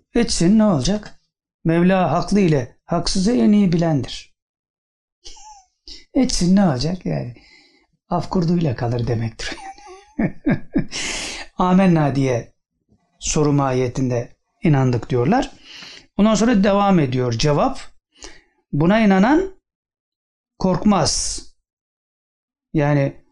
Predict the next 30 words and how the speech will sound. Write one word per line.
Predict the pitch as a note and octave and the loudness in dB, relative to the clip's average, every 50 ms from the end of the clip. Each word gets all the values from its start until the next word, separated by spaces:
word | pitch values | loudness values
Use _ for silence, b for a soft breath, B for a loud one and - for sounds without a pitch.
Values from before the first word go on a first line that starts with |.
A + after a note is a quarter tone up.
| _ _ | _ _
haklıyla | _ - E3 D3+ - - F3+ F#3 F#3 F3 E3+ D#3+ E3 G#3+ | _ -6 -4 -4 -2 0 2 2 2 2 2 0 0 0
haksızı | F3+ E3 D#3+ - - - D#3+ E3 | -2 -2 -2 -2 -2 -2 0 0
en | F#3 A3 G#3+ G3 F#3 | 0 0 2 2 4
iyi | F#3 F#3+ F#3+ - - B3 | 4 4 2 0 -2 -2
Allah | F3+ F3+ F3+ F#3+ F3+ D3+ - | 0 0 0 0 0 -2 -2
biliyor. | D#3+ C#3+ C3 C3+ A#2+ A2+ A2+ - _ _ _ _ _ _ _ _ _ _ | -2 -2 -2 -2 -4 -4 -8 -10 _ _ _ _ _ _ _ _ _ _
Sen | - - F3+ E3 D#3+ | -6 -2 -2 0 0
kendinin | D3+ D#3+ E3+ E3+ E3+ F3 E3+ E3+ | 0 0 2 2 4 4 4 2
haklı | D#3+ D#3+ D#3 - F3 E3+ | 2 0 -2 -2 -2 0
olduğunu | E3 D#3+ D3 E3 D#3+ D3+ | 0 2 2 2 2 2
biliyorsan | D#3 D#3 E3 D#3 D3+ - D#3+ D#3 E3 | 2 2 0 0 0 0 0 0 2
niye | F#3+ G3 F3+ D#3+ C#3+ E3 - _ _ _ _ _ _ _ _ _ _ _ _ _ _ _ | 2 2 2 0 -2 -4 -10 _ _ _ _ _ _ _ _ _ _ _ _ _ _ _
korkasın | - - C#3+ C3+ C3 - D#3 - - C#4+ D#4 D4+ | -8 -6 -4 -4 -2 -2 -4 0 2 2 4 4
ki | B3+ F#3 | 4 2
diyor. | D3 C3 A#2+ A2 A2+ - _ _ _ _ _ _ _ _ | 2 0 -2 -4 -6 -10 _ _ _ _ _ _ _ _
Boşuna | A3+ G3+ A#3+ A3+ D3 F3+ G3 G3 F3+ | -4 -2 -2 0 0 0 0 0 2
konuşuyor. | - D3+ C3+ C3 G#2+ - D#3 G#3 C#4 D4 C#4 B B B B B B B B B B B B B - | 0 0 0 0 -2 0 0 0 0 0 -2 B B B B B B B B B B B B B 0
Bunu, | D#3+ F#3+ G3+ G#3+ A#3 C4 D#4+ - - _ _ _ _ _ _ _ _ _ _ _ - | 2 4 4 4 4 2 0 -4 -10 _ _ _ _ _ _ _ _ _ _ _ -2
buna | D3+ E3 F#3+ G#3+ B3 | 2 2 4 4 4
inanan | A3+ F3+ E3+ D#3 D#3 G3 C4 D4 C#4 | 4 4 4 4 4 4 4 4 4
korkmaz. | G#3 F#3+ F#3 - F#3+ D#3+ C3 A#2 C3+ | 2 2 0 0 0 -2 0 0 -2
Yani | C3+ C3+ C#3 | -2 0 0
Allah'ın | D3 D3+ D3+ D3 D3+ D#3+ | 0 0 0 2 2 2
her | D#3+ D#3 | 0 0
şeyi | C#3 - D3 C3+ C3 C#3 | 0 -2 -2 -2 0 2
bildiğini | D#3 D3+ D3 C#3 C#3+ C3+ C3+ D#3 A3+ D4 E4+ - - | 2 2 2 2 2 2 2 2 0 -2 -2 0 0
bilen | D3 E3 E3+ E3+ E3+ D#3+ | 2 2 2 2 2 2
insan, | D3 B2+ B2 A2+ - F3 A3+ D4 F#4 F#4 - | 2 0 0 0 0 0 0 0 0 -2 -2
buna | G3 F3 D#3+ D#3+ | 0 0 2 2
inanan | E3 D3+ C#3+ C#3 E3 A3 B3 B3 | 2 2 2 2 2 0 0 0